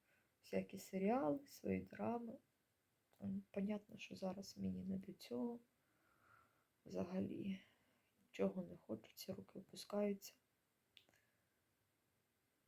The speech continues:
Отаке життя. То ще раз, ще раз скажу, що всім бажаю здоров'я, це головне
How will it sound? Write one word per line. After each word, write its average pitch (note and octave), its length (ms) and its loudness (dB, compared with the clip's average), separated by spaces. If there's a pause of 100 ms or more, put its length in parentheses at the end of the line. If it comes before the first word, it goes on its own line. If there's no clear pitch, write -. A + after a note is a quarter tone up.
(1000)
Отаке A3 480 -4
життя. G3+ 840 6 (2500)
То G#3 120 -2
ще C4 280 2
раз, - 420 -4 (1160)
ще G#3 280 4
раз G3 180 2
скажу, G#3+ 480 -2 (360)
що G3 480 0
всім G#3+ 360 -4
бажаю F#3+ 640 6 (360)
здоров'я, G3 600 -6 (340)
це G3 220 -4 (100)
головне F#3+ 400 -2